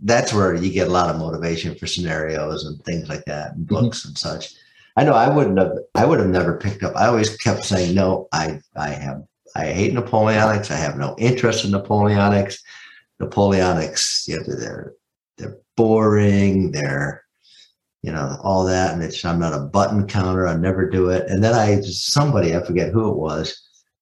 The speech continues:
Speaker 1: uh, recommended I read, uh,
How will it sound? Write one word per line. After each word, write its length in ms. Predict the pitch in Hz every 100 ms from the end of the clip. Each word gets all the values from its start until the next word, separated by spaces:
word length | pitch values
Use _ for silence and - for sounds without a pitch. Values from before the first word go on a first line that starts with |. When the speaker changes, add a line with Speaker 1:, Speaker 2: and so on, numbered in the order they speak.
| _ _ _ _
Speaker 1:
uh, 400 | 87 85 85 82 -
recommended 600 | 98 101 98 98 95 92 87
I 100 | 87
read, 400 | 87 92 87 - -
uh, 400 | 85 80 78 76